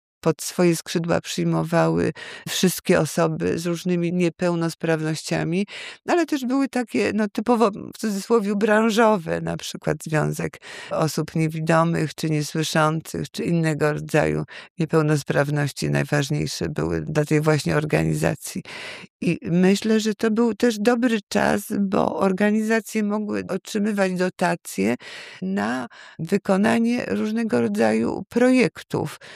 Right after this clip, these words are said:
To były i spotkania, i wycieczki, i jeszcze nawet różnego rodzaju kursy. No, w tej chwili trudno jest mi sobie, <laughs> tak przypomnieć, co tam,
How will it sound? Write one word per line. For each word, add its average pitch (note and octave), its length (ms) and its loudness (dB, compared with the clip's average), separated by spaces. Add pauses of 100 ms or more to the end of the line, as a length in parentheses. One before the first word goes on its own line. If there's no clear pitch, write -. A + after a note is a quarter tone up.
(180)
To D#4+ 160 4
były B3+ 420 4
i G3+ 280 -2
spotkania, - 960 -2
i B3 140 0
wycieczki, - 920 -4 (640)
i F3+ 400 -2
jeszcze - 460 0 (200)
nawet G3+ 680 0 (640)
różnego F#3 640 2
rodzaju F3+ 460 0
kursy. F3 920 0
No, F#3 120 -4
w - 100 -12
tej A3 160 -4
chwili A3+ 260 -4
trudno G#3 300 -2
jest G3 180 0
mi G#3 80 -2
sobie, F3+ 380 0 (520)
<laughs> G#3 560 0
tak A3+ 160 0
przypomnieć, A#3 600 0
co A3 140 -2
tam, G3+ 300 -2